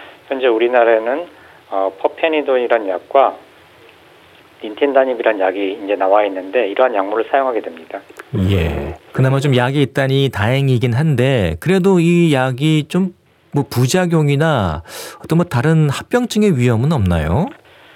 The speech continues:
Speaker 1: 어, 현재까지 이제 아주 큰, 어, 문제를 일으키는 부작용은 없지만
Speaker 2: 예.
Speaker 1: 어,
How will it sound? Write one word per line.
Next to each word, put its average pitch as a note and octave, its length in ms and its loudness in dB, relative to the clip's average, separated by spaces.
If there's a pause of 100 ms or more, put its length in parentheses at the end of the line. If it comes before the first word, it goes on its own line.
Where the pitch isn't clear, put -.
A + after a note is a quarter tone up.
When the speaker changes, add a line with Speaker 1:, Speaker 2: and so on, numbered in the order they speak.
(400)
Speaker 1:
어, A#2 280 2
현재까지 F3+ 540 0 (160)
이제 C3 300 4 (180)
아주 D3+ 200 -2
큰, F#3+ 560 -2 (180)
어, A#2 460 2
문제를 C3+ 400 2
일으키는 B2 380 -4
부작용은 A#2 500 0
없지만 G#2+ 580 -2 (120)
Speaker 2:
예. E2 340 0 (160)
Speaker 1:
어, F#2+ 360 -2